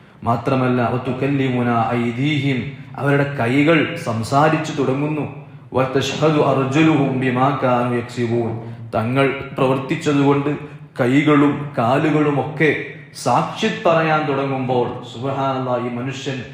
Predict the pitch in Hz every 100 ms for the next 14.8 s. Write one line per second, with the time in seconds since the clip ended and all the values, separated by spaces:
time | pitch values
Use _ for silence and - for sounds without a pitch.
0 | - - - 123 127 120 120 120 113 120
1 | 120 - 135 131 117 110 110 - - -
2 | - 127 135 160 180 190 190 - - -
3 | 131 170 196 175 165 185 190 175 175 160
4 | 139 135 160 165 151 165 - 170 147 139
5 | 139 135 175 175 170 160 165 170 143 -
6 | - - - 123 143 170 180 175 165 165
7 | 170 170 165 160 156 139 151 165 156 156
8 | 147 147 147 147 131 - - - 120 143
9 | 160 - 165 143 - 120 123 147 156 160
10 | 143 139 139 180 165 156 147 143 170 156
11 | 147 147 135 - - - - 117 135 160
12 | 160 156 143 160 175 202 214 - 156 156
13 | 147 139 135 135 131 - - - - 117
14 | 123 147 143 147 135 127 127 123